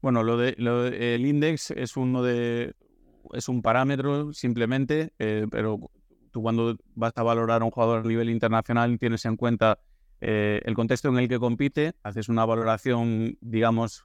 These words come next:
eh, cualitativa del dato o, o una valoración, te-, intentas emitir un, pues, eh,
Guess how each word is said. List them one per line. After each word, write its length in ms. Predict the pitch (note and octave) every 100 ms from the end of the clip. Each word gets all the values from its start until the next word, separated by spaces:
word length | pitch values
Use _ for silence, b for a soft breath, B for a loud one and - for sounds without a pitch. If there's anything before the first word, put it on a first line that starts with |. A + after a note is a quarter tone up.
| -
eh, 380 | G#2+ G#2 - - _ - _ _
cualitativa 600 | A#2 A#2 A2+ A#2+ B2 A#2+
del 180 | A#2 A2+
dato 340 | B2 A#2 A#2+
o, 360 | A#2 A2 A2 A2
o 180 | - A2
una 180 | A2
valoración, 680 | A2+ A2+ A2+ A2 B2 A#2 B2 _ _
te-, 160 | A#2 -
intentas 520 | - A2 A2 A2+ - -
emitir 560 | A2 A2+ G2+ A#2+ A2+ -
un, 440 | A2+ A2+ A2 G#2 - - - _ - -
pues, 240 | -
eh, 40 | F#2+